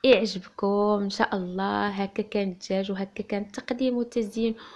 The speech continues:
وهذه هي العراضه. وهذا، آه، المرق اللي كما شفتوا هنايا، فهذا هو القوام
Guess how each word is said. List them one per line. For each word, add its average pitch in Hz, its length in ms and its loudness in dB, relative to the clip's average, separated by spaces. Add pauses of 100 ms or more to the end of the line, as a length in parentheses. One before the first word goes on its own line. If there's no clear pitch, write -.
(140)
وهذه 208 540 2
هي 214 120 6
العراضه. 185 680 0 (360)
وهذا، 233 480 2 (140)
آه، 202 220 2
المرق 214 420 0
اللي 214 120 -2
كما 208 280 0
شفتوا - 360 -2
هنايا، 190 540 0
فهذا 196 400 -2
هو 208 340 4 (440)
القوام 214 540 4